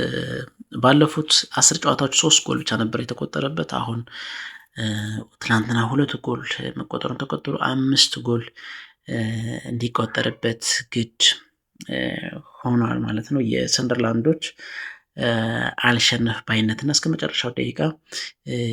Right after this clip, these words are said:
የመታገል እና ጨዋታን የመምራት ሁኔታ በእውነቱ ሊደነቅ ይገባል። የዚህ ዋና ኦርኬስትሬተር ደግሞ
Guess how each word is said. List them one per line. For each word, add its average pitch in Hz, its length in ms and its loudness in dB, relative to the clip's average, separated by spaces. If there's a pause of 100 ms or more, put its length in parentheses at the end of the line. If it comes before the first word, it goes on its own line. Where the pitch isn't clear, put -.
(160)
የመታገል 120 680 2 (1120)
እና 120 260 4 (560)
ጨዋታን 107 480 0 (180)
የመምራት 101 520 -2
ሁኔታ 104 300 -4
በእውነቱ 104 360 -6 (1300)
ሊደነቅ 139 560 8
ይገባል። 131 760 2
የዚህ 139 340 4 (400)
ዋና 120 420 0
ኦርኬስትሬተር 139 680 -2
ደግሞ 123 240 0